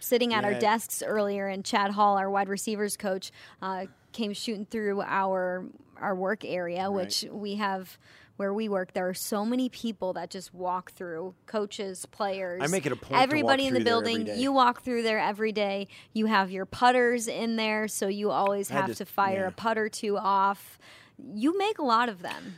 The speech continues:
Speaker 2: They have a, they have a putting gr-, place, a little, one of the little automatic putter things. It does, it's not automatic, but it's a,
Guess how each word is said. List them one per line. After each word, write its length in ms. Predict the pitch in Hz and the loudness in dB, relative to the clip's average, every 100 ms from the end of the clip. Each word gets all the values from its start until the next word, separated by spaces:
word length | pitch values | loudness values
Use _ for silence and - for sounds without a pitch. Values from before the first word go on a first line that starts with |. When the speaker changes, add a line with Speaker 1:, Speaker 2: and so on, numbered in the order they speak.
| - | 0
Speaker 2:
They 220 | 131 180 | 4 4
have 500 | 170 170 160 160 - - | 2 0 0 -2 -6 -4
a, 160 | 127 120 - | -2 -4 -10
they 200 | - 127 | -10 -4
have 140 | 131 151 | -2 0
a 60 | 151 | -2
putting 460 | - - 208 143 | -6 -2 -2 -2
gr-, 180 | 120 123 - 123 - | -6 -8 -10 -14 -14
place, 320 | - 127 120 | -4 -2 -2
a 60 | 135 | -6
little, 260 | 120 139 127 | -8 -6 -6
one 140 | 135 | -4
of 20 | |
the 80 | 127 | -4
little 140 | 120 | -2
automatic 400 | 117 127 127 110 | -2 -2 -4 -8
putter 260 | - 139 127 | -6 -6 -6
things. 320 | 107 107 104 | -8 -10 -12
It 60 | 104 | -4
does, 200 | 156 127 | -4 -4
it's 160 | 120 | -6
not 160 | 165 147 | -2 0
automatic, 500 | 139 117 123 123 104 | 0 0 0 -2 -4
but 100 | 107 | -8
it's 160 | 110 | -8
a, 80 | - | -8